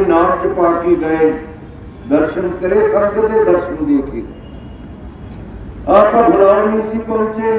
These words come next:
ਬਾਬਾ ਮਨਪ੍ਰੀਤ ਸਿੰਘ ਜੀ ਫਰੀਦਕੋਟ ਵਾਲੇ, ਤਿੰਨ ਮਹਾਂਪੁਰਸ਼ ਅੱਜ ਫਲੋਰ ਆਏ ਹੋਏ ਨੇ, ਜਿਨ੍ਹਾਂ ਨੇ ਆਪਾਂ ਨੂੰ ਸਵੇਰੇ ਦਰਸ਼ਨ ਤੁਹਾਡੇ ਕਰਨੇ ਆ ਤੇ ਆਪ ਦਰਸ਼ਨ ਦੇਣੇ ਆ, ਉਹਦੇ ਵਿਚਾਰ ਵੀ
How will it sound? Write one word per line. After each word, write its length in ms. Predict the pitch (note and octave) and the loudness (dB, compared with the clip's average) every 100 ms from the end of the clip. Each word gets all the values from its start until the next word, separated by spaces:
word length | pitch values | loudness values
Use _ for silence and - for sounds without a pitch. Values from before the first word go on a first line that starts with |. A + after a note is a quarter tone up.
| G#3+ | 2
ਬਾਬਾ 360 | D5 - G#3 | 2 4 2
ਮਨਪ੍ਰੀਤ 400 | G3 - - - - | 4 0 -2 -6 -6
ਸਿੰਘ 160 | A3+ A3+ | -4 -4
ਜੀ 180 | G#3+ G3+ | -4 -8
ਫਰੀਦਕੋਟ 580 | - F#3+ G3 - G3 - | -8 -8 -6 -2 2 4
ਵਾਲੇ, 260 | D#4 C#4+ - - - - - - - - - - - - | 4 4 0 -4 -12 -16 -18 -20 -20 -20 -20 -20 -20 -4
ਤਿੰਨ 220 | G#3+ A3+ | 4 6
ਮਹਾਂਪੁਰਸ਼ 680 | A3+ A#3 A#3 A#3+ A#3 A3+ A3+ A#3+ G#3+ | 6 6 4 2 0 0 0 0 2
ਅੱਜ 240 | G#3 A#3+ - | 2 0 0
ਫਲੋਰ 380 | G3 G3 G#3 A3+ | 2 4 6 6
ਆਏ 180 | A3+ A3+ | 4 2
ਹੋਏ 260 | G#3 A3 G#3+ | 0 0 0
ਨੇ, 160 | A3 A#3+ - - - - | 0 0 -4 -10 -16 -12
ਜਿਨ੍ਹਾਂ 260 | G3 G#3 G#3+ | -4 -2 0
ਨੇ 80 | G3 | 2
ਆਪਾਂ 280 | - - G#3 | 0 0 2
ਨੂੰ 120 | A#3 | 0
ਸਵੇਰੇ 500 | - F4+ F4+ F3+ - | 0 2 4 4 4
ਦਰਸ਼ਨ 380 | - - F#3 G3 | 0 -2 -4 -4
ਤੁਹਾਡੇ 400 | A3 G3 - - | 0 2 2 0
ਕਰਨੇ 420 | D#3+ D3+ F3 G3 A3 | -4 -2 -2 0 0
ਆ 60 | A#3 - - - - | 0 -4 -8 -16 -8
ਤੇ 100 | - D3+ | 0 2
ਆਪ 180 | D3 C#3+ | 2 2
ਦਰਸ਼ਨ 380 | C#3+ - D3 C#3 | 0 0 0 4
ਦੇਣੇ 340 | C#3+ D3 F3 | 6 4 4
ਆ, 80 | F#3 | 2
ਉਹਦੇ 240 | F#3+ F#3 | 2 0
ਵਿਚਾਰ 460 | C#3+ - D#3+ D#3 - | -2 0 0 0 -2
ਵੀ 120 | - | -4